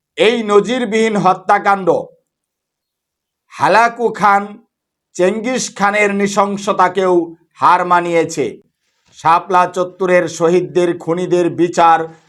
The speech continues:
বাংলার সবুজ চত্বরে আজ পর্যন্ত হয়নি। যারা সেদিন শাহাদত বরণ করেছেন, আমরা দোয়া করি আল্লাহ তেন-,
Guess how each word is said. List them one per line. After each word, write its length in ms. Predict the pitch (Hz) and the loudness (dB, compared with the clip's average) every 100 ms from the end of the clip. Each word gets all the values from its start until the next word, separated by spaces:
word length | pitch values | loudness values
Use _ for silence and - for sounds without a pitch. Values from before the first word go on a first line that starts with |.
| _ | _
বাংলার 560 | - 139 160 180 180 175 | -4 0 2 2 4 4
সবুজ 380 | 160 160 156 175 175 _ - | 0 -4 -2 -4 -6 _ -6
চত্বরে 560 | 185 180 - 190 175 160 156 _ _ 135 151 | -4 -4 -2 0 2 0 -4 _ _ 0 4
আজ 160 | 165 160 - - | 4 2 -6 -4
পর্যন্ত 520 | 156 151 147 156 156 147 | -4 -2 -6 -6 -2 -2
হয়নি। 540 | 127 135 147 143 135 104 80 _ _ _ _ _ _ _ _ - | 0 0 0 -4 -8 -12 -20 _ _ _ _ _ _ _ _ -4
যারা 280 | 156 185 208 | 0 4 4
সেদিন 320 | 202 214 220 214 | 2 0 0 0
শাহাদত 440 | 208 196 208 220 185 | 2 2 4 0 0
বরণ 240 | 208 220 | 0 0
করেছেন, 500 | 208 208 214 220 220 226 233 _ _ | -2 0 0 2 2 0 -8 _ _
আমরা 340 | - 160 202 214 | -2 0 2 0
দোয়া 280 | 202 180 208 | 2 2 2
করি 280 | 226 208 180 117 - _ _ | 2 0 0 -2 -10 _ _
আল্লাহ 340 | 135 165 185 196 | -2 0 2 0
তেন-, 280 | 196 190 202 | 0 -6 -8